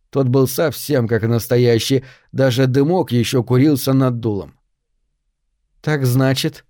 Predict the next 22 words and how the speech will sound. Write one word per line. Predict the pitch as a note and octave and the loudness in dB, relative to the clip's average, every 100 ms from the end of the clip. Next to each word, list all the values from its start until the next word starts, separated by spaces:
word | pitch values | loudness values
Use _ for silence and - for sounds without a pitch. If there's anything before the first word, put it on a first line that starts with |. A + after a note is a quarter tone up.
| _ _ _ _ _ - | _ _ _ _ _ -6
это | D#3 D#3+ D#3 | -4 0 2
игрушка? | C#3 F#3 A#3 - - D3+ _ _ _ _ _ | 2 0 0 -2 -4 -4 _ _ _ _ _
Боже, | F3 G#3+ C3+ C#3+ | 0 0 0 0
как | F3+ D#3+ | -2 0
вы | F3+ | 0
меня | F#3 F#3 | 2 0
напугали!" | F#3+ A3+ F#3 F3+ C#3+ C3+ - _ _ _ _ | 0 0 2 4 4 0 -6 _ _ _ _
Бледная | F#2 A2+ C#3 B2 B2+ B2 | -4 0 2 2 0 2
до | A#2+ | 0
синевы | C3+ C3 B2+ | 2 2 2
официантка | A2 A2 - D#3+ C3+ D3 C3+ _ _ - | 2 0 0 -2 0 -4 -4 _ _ -2
медленно | B2+ D#3+ D3+ D3+ | 0 2 2 0
приблизилась | C3+ C#3 B2+ C3 A#2+ B2+ A#2+ | 0 0 2 2 2 0 0
к | - | -4
Т. | G#2+ G2+ _ _ _ _ _ - | -12 -12 _ _ _ _ _ -10
"Дайте | D#3+ F3 E3+ F3 | -2 -2 0 0
мне | E3 E3+ | 2 2
его | D#3+ E3+ E3 _ _ _ _ _ | 2 0 -4 _ _ _ _ _
взглянуть. | D#3 D3+ E3 F3 E3 D3+ C#3 - _ _ _ _ _ _ | -6 -4 0 2 2 0 -2 -12 _ _ _ _ _ _
Совсем | - D#3 C3+ - F#3 F3+ | -12 -10 -8 -4 -2 0
как | G3+ | -2
настоящий". | G3+ G#3 - A3+ A3+ E3+ - - - | -2 -2 -2 0 0 -2 -4 -10 -14